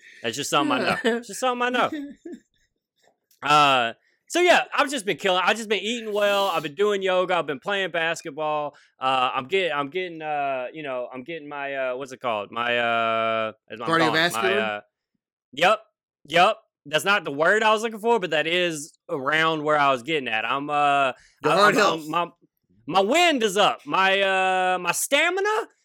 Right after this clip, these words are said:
Speaker 1: Uh, man, I'm getting close.
Speaker 2: Uh-huh.
Speaker 1: I'm getting close to that
Speaker 2: You're
Speaker 1: goddamn
Speaker 2: getting there.
Speaker 1: word.
Speaker 2: Endurance?
Speaker 1: Boy, I,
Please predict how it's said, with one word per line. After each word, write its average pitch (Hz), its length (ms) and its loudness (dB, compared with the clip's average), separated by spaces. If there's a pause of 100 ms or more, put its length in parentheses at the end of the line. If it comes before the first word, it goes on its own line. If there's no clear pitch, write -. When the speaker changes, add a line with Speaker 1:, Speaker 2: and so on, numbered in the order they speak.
(260)
Speaker 1:
Uh, 185 180 -2
man, 208 260 2
I'm 208 100 0
getting 208 200 -4
close. 233 300 2
Speaker 2:
Uh-huh. 123 140 -4
Speaker 1:
I'm 226 80 -2
getting 233 160 -2
close 269 240 4
to 262 60 -6
that 220 80 2
Speaker 2:
You're 196 80 2
Speaker 1:
goddamn 180 420 2
Speaker 2:
getting 165 140 0
there. 160 100 2
Speaker 1:
word. 185 80 2
Speaker 2:
Endurance? 196 400 2
Speaker 1:
Boy, 214 320 4
I, 190 280 4